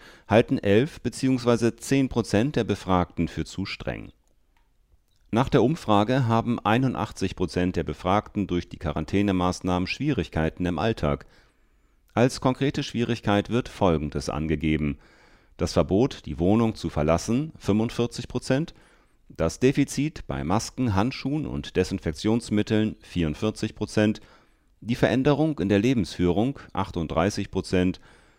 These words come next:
und das Defizit an Bewegung, sechsunddreißig Prozent. Immer häufiger bemerke ich, dass Menschen die gesetzten Regeln überschreiten.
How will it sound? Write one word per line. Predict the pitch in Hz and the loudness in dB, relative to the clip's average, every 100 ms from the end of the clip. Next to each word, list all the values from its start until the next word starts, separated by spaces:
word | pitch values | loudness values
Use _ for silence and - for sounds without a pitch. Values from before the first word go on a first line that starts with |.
| _ - | _ -6
und | 139 | 0
das | 156 151 - | 0 0 0
Defizit | 120 131 113 - 120 | 0 0 -4 -2 -2
an | - 110 | -2 -2
Bewegung, | 117 90 95 104 90 82 76 - | -2 2 2 4 2 2 -2 -8
sechsunddreißig | 82 85 - 101 90 80 76 69 - | -2 -2 0 0 2 0 0 -6 -10
Prozent. | - - - - - _ _ _ _ _ _ _ _ _ _ _ _ | -12 -10 -12 -14 -20 _ _ _ _ _ _ _ _ _ _ _ _
Immer | - 147 131 | 0 2 4
häufiger | 135 156 113 82 69 | 4 4 2 2 0
bemerke | 85 80 98 117 92 | 0 2 2 0 -2
ich, | 50 - - | -2 -10 -6
dass | 73 - 80 | -6 -4 -2
Menschen | 90 117 - 117 95 | -2 -2 -2 -4 -2
die | 90 | -2
gesetzten | 82 92 - - 85 | 0 0 -2 -4 -2
Regeln | 82 92 90 87 87 | 2 4 4 2 0
überschreiten. | 78 85 - 101 107 - 73 | -2 -2 -2 -4 -2 -2 -4